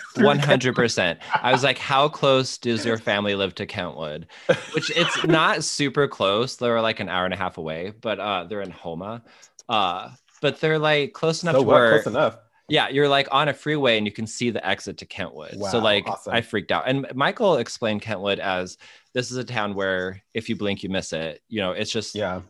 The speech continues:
Speaker 2: kinda one strip.
Speaker 1: <clears throat>
Speaker 2: There's nothing notable. Uh, so Br-, that's where Brittany was born. And she, you know, Louisiana is,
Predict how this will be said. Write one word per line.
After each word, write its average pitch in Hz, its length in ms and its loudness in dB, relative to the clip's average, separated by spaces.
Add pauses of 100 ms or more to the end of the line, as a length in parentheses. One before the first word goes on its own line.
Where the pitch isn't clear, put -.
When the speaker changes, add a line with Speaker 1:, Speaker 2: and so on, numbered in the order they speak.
Speaker 2:
kinda 135 180 0
one 113 220 2
strip. 101 560 0
Speaker 1:
<clears throat> - 40 -12
Speaker 2:
There's 240 360 2
nothing 117 400 0
notable. 90 600 -2 (380)
Uh, 95 400 0 (140)
so 131 200 -2
Br-, 120 140 -4
that's 135 240 -2
where 139 80 0
Brittany 117 200 0
was 104 120 -4
born. 95 400 0
And 107 140 -6
she, 113 540 -4 (140)
you 123 140 -4
know, 104 220 -2
Louisiana 127 640 -2
is, 95 500 -6